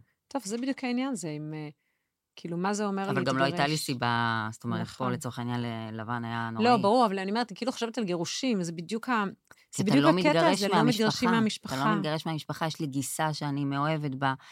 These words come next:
Speaker 2: ואנחנו צוחקות על הכל, ו-, זאת אומרת, יש משהו גם בשיח היום שהוא הרבה יותר, אה,
Speaker 1: מאפשר את זה.
Speaker 2: מאפשר את זה, כן.
Speaker 1: כן.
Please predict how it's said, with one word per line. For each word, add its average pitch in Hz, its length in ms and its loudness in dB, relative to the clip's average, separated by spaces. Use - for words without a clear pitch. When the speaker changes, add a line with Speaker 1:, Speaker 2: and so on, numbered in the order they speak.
Speaker 2:
ואנחנו 135 500 -6
צוחקות 165 440 -2
על 160 100 2
הכל, 139 460 -2
ו-, 139 80 -4
זאת - 120 -16
אומרת, 135 300 -4
יש 170 140 -4
משהו 185 240 -2
גם 165 140 -2
בשיח 240 640 -2
היום 175 280 0
שהוא 139 140 -4
הרבה 127 240 -4
יותר, 151 340 -4
אה, 127 180 -2
Speaker 1:
מאפשר 127 480 -2
את 170 100 -4
זה. 147 160 -6
Speaker 2:
מאפשר 147 420 -2
את 151 100 -6
זה, 123 200 -8
כן. 170 140 -6
Speaker 1:
כן. 156 180 -4